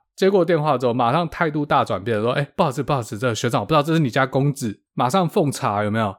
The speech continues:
好，这个其实大家应该都很了解啦，警察和部队都是有学长学弟制，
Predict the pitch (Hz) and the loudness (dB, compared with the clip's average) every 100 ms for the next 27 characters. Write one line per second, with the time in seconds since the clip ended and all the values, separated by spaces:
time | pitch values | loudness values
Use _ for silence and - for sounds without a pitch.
0 | - 135 170 151 120 117 110 107 107 117 | -2 0 4 2 0 -6 -4 -4 0 0
1 | 117 113 110 107 107 110 113 113 117 117 | 0 0 0 2 2 0 0 0 0 0
2 | 95 95 - 117 113 120 117 120 147 131 | -2 -6 -4 -4 0 0 0 0 0 0
3 | 113 107 - 127 131 104 113 110 113 98 | 0 -2 -2 0 0 0 -4 -4 -4 -4
4 | 98 - - 127 123 104 113 127 113 - | -6 -8 -2 0 0 -2 -2 -2 -4 -4
5 | 117 104 | -4 -6